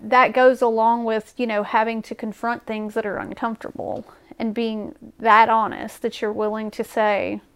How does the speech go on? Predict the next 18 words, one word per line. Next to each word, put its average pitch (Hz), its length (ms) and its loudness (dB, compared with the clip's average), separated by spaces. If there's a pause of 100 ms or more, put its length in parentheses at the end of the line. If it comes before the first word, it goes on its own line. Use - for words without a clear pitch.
(220)
you 233 120 -10
know, - 160 -8
"This 214 200 -6
isn't 233 300 -2
working," 220 540 -4
or, 190 120 -4
"It 214 120 -4
is 226 200 0
working," 220 480 -2
or, 196 300 -4 (500)
you 233 140 -4
know, 214 160 0
"What 220 160 2
do 233 120 4
I 226 100 4
need 226 220 -2
to 214 60 -8
change?" 220 460 -6